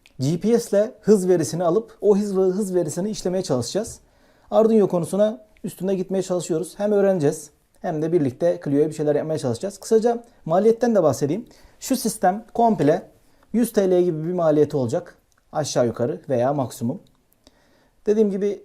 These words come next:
redüktör, işte üç boyutlu yazıcı çıktısından bir redüktör dişlileri çıkaracağız.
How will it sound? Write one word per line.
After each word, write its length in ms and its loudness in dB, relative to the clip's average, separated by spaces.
redüktör, 500 0
işte 200 -8
üç 160 -6
boyutlu 220 -4
yazıcı 260 -2
çıktısından 640 -6
bir 160 -6
redüktör 400 -4
dişlileri 520 -2
çıkaracağız. 680 -6